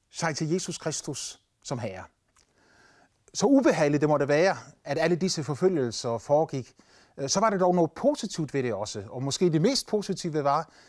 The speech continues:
at det ganske enkelt, ganske enkelt ikke var nogen, som var kristen for egen vindings skyld. At være kristen var forbundet med livsfare, og derfor ville man kun være kristen, hvis det var, fordi man havde en eller anden oplevelse, som gjorde,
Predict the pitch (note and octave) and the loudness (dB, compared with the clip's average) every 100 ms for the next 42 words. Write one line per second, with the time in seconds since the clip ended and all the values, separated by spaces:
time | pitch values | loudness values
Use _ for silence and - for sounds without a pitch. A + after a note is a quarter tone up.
0 | _ _ D#3 D3 F3+ A#3 - F3 F#3 G3+ | _ _ -6 -2 0 0 0 2 2 0
1 | G3+ F3+ _ - F#3+ - - D#3 F3 D#3 | -6 -16 _ 0 0 0 -2 0 0 0
2 | D3 E3 D#3+ E3+ C#3+ A#2+ A2+ - C#3+ F3 | 0 -2 0 0 2 0 -2 -4 2 4
3 | A3+ C#4 E3 _ _ _ _ _ - C#3+ | 4 2 0 _ _ _ _ _ -4 -2
4 | C#3 C3+ - G#3 - - D#3 - D#3 A2+ | 0 -2 0 0 -2 -2 -6 -4 -6 -2
5 | B2+ D#3 E3 C#3 B2 C3 C#3+ C#3 - - | 0 0 -2 -4 -4 -4 -4 -4 -6 -8
6 | F#3 _ - - - G#2+ F2 _ _ _ | _ _ -14 -8 -6 -6 -8 _ _ _
7 | _ _ C#3+ B2 C#3+ - B3 - A3+ F3 | _ _ -4 0 0 2 0 0 0 0
8 | D#3+ D3+ F3 C#3+ D3 E3 G#3+ - B2+ A2 | 0 2 0 0 -2 -2 -2 0 0 0
9 | G#2+ - - _ _ _ - D3+ F3 D#3+ | -4 -12 -20 _ _ _ -4 2 2 2
10 | D#3+ D#3 D3 C#3 C#3 C#3 C3 C#3 C#3+ - | 2 2 2 0 0 2 2 0 -2 0
11 | C#4+ A#3+ E3+ - G3 - - D3 C3 D#3 | 2 2 0 -2 -4 -4 -4 -4 -4 -6
12 | D3+ D#3 G3+ F3 D3 C#3+ F3+ E3+ F3+ D#3+ | -6 -4 -4 -4 -4 -4 -4 -2 -4 -2
13 | C#3 E3 E3+ - _ - A#3+ - C#4 G#3 | -2 -2 -4 -8 _ -2 -2 0 2 2
14 | B2+ A#2+ - C#3+ B2+ D#3+ G3+ | 0 -6 -6 -8 0 4 4